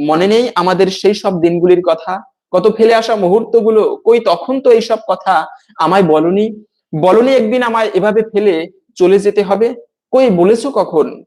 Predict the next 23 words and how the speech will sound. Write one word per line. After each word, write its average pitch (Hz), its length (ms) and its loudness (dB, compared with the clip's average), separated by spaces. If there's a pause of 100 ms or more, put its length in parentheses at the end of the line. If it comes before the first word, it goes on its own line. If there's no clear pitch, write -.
(220)
এ 170 80 2
কেমন 190 320 0
প্রেম 170 360 0
তোমার 156 240 -2
সখা? 185 520 -6 (340)
তা 170 200 0 (100)
যেতে 175 280 0
যদি 254 220 0
হয়ই, 175 540 -2 (140)
নিয়ে 165 300 2
চলো 185 220 0
আমায় 151 240 0
তোমার 147 240 -2
সাথে, 139 460 -6 (280)
চলো 233 200 2
আমরা 254 200 2
বিবাহ 202 380 2
বন্ধনে 233 480 0
আবদ্ধ 185 380 0
হই, 180 340 -2 (340)
এবার 175 280 2
তো 220 120 -2
তোমার 190 520 0